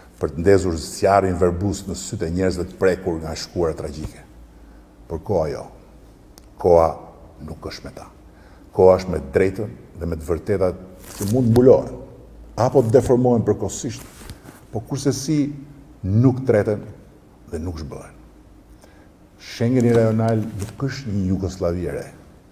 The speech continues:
Si thonë ata që nuk bëjnë dot asnjë qeveri me dy parti në Kosovën që e duan aq shumë.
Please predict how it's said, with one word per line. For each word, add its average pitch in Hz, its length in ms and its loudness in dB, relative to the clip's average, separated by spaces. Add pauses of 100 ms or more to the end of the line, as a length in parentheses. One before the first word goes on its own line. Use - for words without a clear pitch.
(400)
Si - 200 -4
thonë 120 240 2
ata 123 240 4
që 110 80 2
nuk 98 180 0
bëjnë 107 220 2
dot 110 180 2
asnjë 95 400 -6
qeveri 92 320 -6
me 87 140 -6
dy 85 180 -4
parti 78 380 -8 (400)
në - 100 -18
Kosovën 87 480 -4
që 78 100 -8
e 76 120 -10
duan 80 240 -10
aq - 180 -16
shumë. - 240 -20